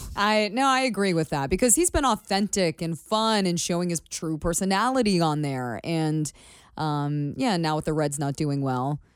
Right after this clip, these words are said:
Speaker 2: it's hard when you're, as you and I know, when you're in this business and you post something and people leave nasty comments or they say something that attacks your character or how hard you work at something. And, um,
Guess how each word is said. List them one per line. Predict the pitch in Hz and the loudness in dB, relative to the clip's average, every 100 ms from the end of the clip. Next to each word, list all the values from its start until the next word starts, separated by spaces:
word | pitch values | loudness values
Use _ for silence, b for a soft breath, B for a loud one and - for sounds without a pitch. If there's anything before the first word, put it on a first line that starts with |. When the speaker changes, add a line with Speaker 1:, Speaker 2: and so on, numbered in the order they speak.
| _ _ - | _ _ -2
Speaker 2:
it's | 262 - | 2 4
hard | 294 453 214 165 | 4 4 4 2
when | 185 202 | 2 4
you're, | 220 233 | 4 2
as | 220 - | 2 2
you | 202 220 | 2 2
and | 339 | 2
I | 220 175 | 2 0
know, | 147 165 | 0 2
when | 208 | 2
you're | 196 | 2
in | 185 | 0
this | 160 | -2
business | - 151 170 190 - | -2 -2 0 0 0
and | 175 160 | 0 0
you | |
post | 160 156 160 - | 0 0 2 0
something | 175 170 185 220 | 0 -2 -2 -2
and | 180 | -2
people | - 160 180 | -4 -2 -2
leave | 156 156 151 | -2 -2 -2
nasty | 127 139 - | -4 -2 -4
comments | 170 170 123 165 147 - | -2 -2 0 0 0 -2
or | 156 | -2
they | 156 156 | -2 0
say | 202 | 0
something | 214 185 156 160 | 0 0 0 -2
that | 160 | -2
attacks | 147 - 151 - | -2 -4 -4 -2
your | 165 | -2
character | - 208 180 170 156 | 0 0 0 -2 -6
or | 143 | -4
how | 151 165 | -2 0
hard | 165 196 | 2 2
you | 185 | 2
work | 165 151 | 0 0
at | 143 | -2
something. | - 147 147 139 143 | -4 -6 -4 -4 -2
And, | 147 - B B B - | -2 -4 B B B -4
um, | 160 151 147 151 143 | 0 2 2 2 0